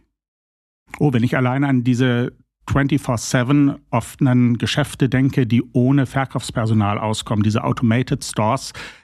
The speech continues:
das sind natürlich Konzepte, die ganz andere Möglichkeiten bieten, gerade vielleicht auch in Gegenden, wo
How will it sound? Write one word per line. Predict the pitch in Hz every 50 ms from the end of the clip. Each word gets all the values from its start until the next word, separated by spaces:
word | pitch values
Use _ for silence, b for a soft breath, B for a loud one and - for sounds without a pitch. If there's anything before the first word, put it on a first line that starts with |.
| B B
das | - 117 117 - - - - -
sind | 202 156 113 131 131 120
natürlich | 127 120 - - 120 -
Konzepte, | - - 117 104 - - 131 - - - 131 113
die | 107 123 120 - - -
ganz | - 120 123 120
andere | 120 - 117 123 117 107 110
Möglichkeiten | 107 117 135 127 - 120 113 - - 113 107 - 113 98
bieten, | 101 117 101 - 127 120
gerade | 104 113 101 104 104 110 120 135 135 143 135 135 127 B B B B B
vielleicht | B - 120 117 120 - 143
auch | 127 127
in | 139 123 110
Gegenden, | 104 117 113 113 120 120 110 113 113 117 117 127 -
wo | - 113 101 110 110 110 110 113 113 123